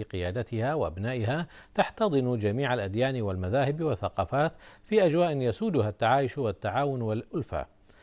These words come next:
وأكد معاليه أن جلالة الملك المفدى يحرص على التأسيس لمفهوم الحوار والتعايش بين الأديان والثقافات، مشيرا معاليه إلى مؤتمر حوار الحضارات والثقافات الذي أقامته مملكة البحرين برعاية ملكية سامية.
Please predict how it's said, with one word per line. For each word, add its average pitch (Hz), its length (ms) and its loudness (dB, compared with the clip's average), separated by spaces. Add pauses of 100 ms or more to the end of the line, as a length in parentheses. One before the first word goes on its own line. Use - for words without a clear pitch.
(280)
وأكد 196 400 10
معاليه 175 520 0
أن 190 180 -2
جلالة 127 460 0
الملك 120 400 -6
المفدى 123 420 -4
يحرص 135 540 -2
على 151 220 0
التأسيس 135 580 -4
لمفهوم 104 520 -2
الحوار 135 480 0
والتعايش 127 640 -2
بين 135 280 -2
الأديان 120 440 -2
والثقافات، 120 640 -4 (640)
مشيرا 190 380 6
معاليه 120 540 0
إلى 90 120 -4
مؤتمر 139 480 0
حوار 151 360 2
الحضارات 107 600 -2
والثقافات 156 680 -2 (380)
الذي 180 280 4
أقامته 151 480 -4
مملكة 139 520 -2
البحرين 156 540 -2
برعاية 120 540 2
ملكية 127 760 -2
سامية. 104 420 -4